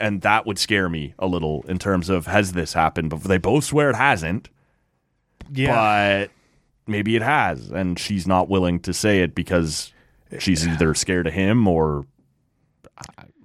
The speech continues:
Speaker 2: If there's
Speaker 1: I don't
Speaker 2: a,
Speaker 1: know.
Speaker 2: there's a lot there, and that's the thing. We, we, and, you know, I put a lot of this, like, you know, he says there's no excuses. There really isn't, right? Like,
Speaker 1: No.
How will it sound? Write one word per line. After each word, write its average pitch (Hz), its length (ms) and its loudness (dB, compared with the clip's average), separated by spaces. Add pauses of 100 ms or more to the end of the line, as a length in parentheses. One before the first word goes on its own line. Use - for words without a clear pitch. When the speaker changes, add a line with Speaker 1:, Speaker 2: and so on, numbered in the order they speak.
(160)
Speaker 2:
If 131 120 -2
there's 160 200 2
Speaker 1:
I 131 40 4
don't 143 80 4
Speaker 2:
a, 156 40 4
Speaker 1:
know. 147 280 0
Speaker 2:
there's 156 220 2
a 180 40 4
lot 165 320 2
there, 104 240 2
and 117 120 2
that's 156 160 2
the - 60 2
thing. 127 220 0
We, 120 240 0
we, 170 160 0
and, 143 220 0 (260)
you 175 100 2
know, 143 100 4
I 143 200 4
put 202 180 2
a 170 40 4
lot 131 260 4
of 117 40 -4
this, 117 360 0
like, 123 240 0 (440)
you 131 60 0
know, 123 160 4
he 127 140 0
says 147 200 2
there's 117 140 0
no 123 140 2
excuses. 123 540 -2
There 151 200 2
really 180 240 4
isn't, 117 220 2
right? 120 140 0
Like, 143 120 4
Speaker 1:
No. 107 260 2